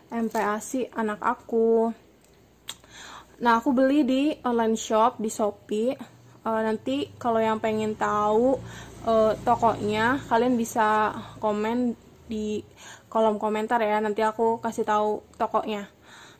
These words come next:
Nah, eh, untuk harganya,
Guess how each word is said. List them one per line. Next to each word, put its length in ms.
Nah, 240
eh, 480
untuk 240
harganya, 1040